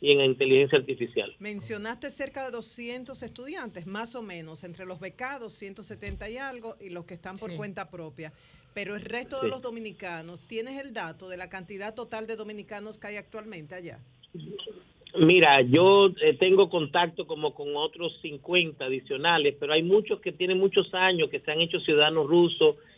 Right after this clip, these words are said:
Speaker 1: que viven en el interior y no se han comunicado con nosotros. Los que yo conozco siempre los pongo en la base de datos, los invitamos al Día Nacional, a las actividades.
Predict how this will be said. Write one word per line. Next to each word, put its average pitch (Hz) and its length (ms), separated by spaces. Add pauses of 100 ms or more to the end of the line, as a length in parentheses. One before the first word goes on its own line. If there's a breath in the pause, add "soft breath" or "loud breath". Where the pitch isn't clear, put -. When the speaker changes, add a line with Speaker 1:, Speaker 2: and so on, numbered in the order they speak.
(140)
Speaker 1:
que 143 140
viven 165 320
en 156 180
el 143 120
interior 139 580
y 143 100
no 151 160
se 156 100
han 156 80
comunicado 143 520
con 147 140
nosotros. 127 420
Los 135 120
que 139 160
yo 170 180
conozco 180 440
siempre 160 280
los 156 140
pongo 160 240
en 151 60
la 143 60
base 139 240
de 156 140
datos, 175 400 (320 loud breath)
los 127 140
invitamos 135 520
al 139 120
Día 139 140
Nacional, 139 640
a 135 60
las 123 120
actividades. 151 720